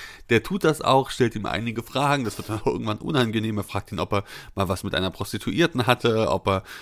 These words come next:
mal eine Geschlechtskrankheit hatte und da wird Sawyer dann irgendwann sauer und haut ab. Äh, Kate hat das schon durchschaut, dass die letzten Fragen eher waren, um Sawyer noch mal ein bisschen zu ärgern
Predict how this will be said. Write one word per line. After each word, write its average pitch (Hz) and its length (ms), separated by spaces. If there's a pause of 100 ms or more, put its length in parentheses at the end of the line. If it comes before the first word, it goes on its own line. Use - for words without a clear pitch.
(200)
mal 98 120
eine 98 200
Geschlechtskrankheit 127 960
hatte 120 240
und 104 160
da 104 160
wird 110 180
Sawyer 110 280
dann 104 80
irgendwann 95 260
sauer 107 300
und 95 180
haut 95 200
ab. - 260 (720)
Äh, 107 320 (420)
Kate 160 280
hat 147 40
das 131 140
schon 131 160
durchschaut, 135 480
dass 117 100
die 117 80
letzten 113 380
Fragen 110 420
eher 110 560
waren, 101 240
um 87 100
Sawyer 101 300
noch 98 180
mal 92 100
ein 87 80
bisschen 92 300
zu - 200
ärgern 127 540